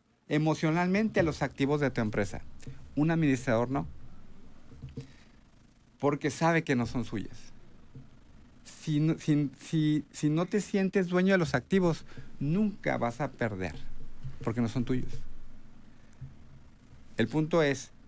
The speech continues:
cuando tú y yo actuamos, en lugar de ser dueños como administradores, nos quitamos esa carga tan pesada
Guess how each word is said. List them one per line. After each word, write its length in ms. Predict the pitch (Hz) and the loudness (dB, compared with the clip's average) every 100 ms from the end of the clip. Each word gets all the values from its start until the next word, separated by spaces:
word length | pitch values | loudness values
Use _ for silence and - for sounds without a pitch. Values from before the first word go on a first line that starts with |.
| - - | -20 -2
cuando 280 | 127 120 117 | 2 2 2
tú 120 | 156 | 4
y 60 | |
yo 80 | 180 | 4
actuamos, 680 | 185 - 170 156 110 110 - - - - - - - - - | 4 2 2 2 0 -4 -12 -20 -20 -20 -20 -20 -20 -20 -4
en 120 | 101 | 0
lugar 280 | 101 110 127 | 2 2 2
de 80 | 139 | 0
ser 160 | 151 | 2
dueños 320 | 131 127 120 | 2 4 2
como 160 | - 110 | 2 2
administradores, 680 | 107 95 98 113 147 127 - - - | 2 2 4 4 4 0 -8 -20 0
nos 280 | 127 127 120 | 4 4 2
quitamos 440 | 120 - 120 135 | -2 0 0 0
esa 240 | 143 143 135 | -2 -4 -2
carga 340 | 139 135 147 | -2 -2 -4
tan 220 | - 104 | -2 -4
pesada 560 | 95 92 - 170 143 | -2 -4 -2 -2 -2